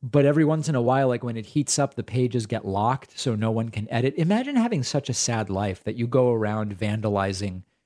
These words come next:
Wikipedia pages. It's, it's just, it's really pathetic. Mary wrote in about Mike Pillow pillows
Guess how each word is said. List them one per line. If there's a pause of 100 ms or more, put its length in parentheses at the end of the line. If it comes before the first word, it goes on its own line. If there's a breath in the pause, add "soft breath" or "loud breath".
(180)
Wikipedia
pages.
It's,
it's
just,
it's
really
pathetic. (500)
Mary
wrote
in
about
Mike
Pillow (100)
pillows